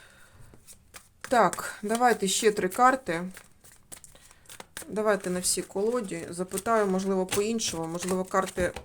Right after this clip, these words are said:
трошечки мене не розуміють. М, на території Росії в найближчий час полетять дрони, ракети або щось інше.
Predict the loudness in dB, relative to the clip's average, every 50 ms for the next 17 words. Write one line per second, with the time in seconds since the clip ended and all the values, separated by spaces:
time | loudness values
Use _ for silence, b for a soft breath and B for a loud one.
0 | -16 -14 -8 -6 -4 -4 -4 -4 -4 -4 -2 -2 0 0 2 2 2 4 4 4
1 | 6 6 8 8 8 8 8 8 6 6 6 2 0 -2 _ B B B B B
2 | B B B B B B -20 -20 -20 -20 -20 -20 -20 -20 -20 -20 -20 -20 -20 -20
3 | _ _ -10 -6 -4 -2 0 0 0 0 -2 -2 -2 -4 -6 -6 -8 -14 -20 -20
4 | -20 -20 _ _ -18 -18 -18 -20 -14 _ -12 -12 -12 -16 -20 -20 B B B B
5 | B B B B B B B B B _ _ -20 -20 -20 -6 -2 -2 0 2 2
6 | 2 2 2 2 6 6 8 8 8 6 6 6 6 6 6 6 6 6 4 4
7 | 2 2 2 0 0 -2 0 0 0 0 0 0 0 0 0 0 0 -2 -2 -2
8 | -2 0 2 2 2 0 -2 -6 -4 2 4 6 8 8 8 6 6 6 6 6
9 | 6 4 0 -6 -10 -12 -18 -20 -20 -8 -6 -2 2 6 6 8 8 6 6 4
10 | 2 2 0 -2 -4 -8 -16 -16 -8 -2 0 0 0 0 2 2 4 6 4 4
11 | 2 -2 -2 -2 -2 -2 -2 -2 0 2 2 2 2 2 2 0 0 0 -2 -4
12 | -6 -6 -4 -4 -6 -6 -6 -6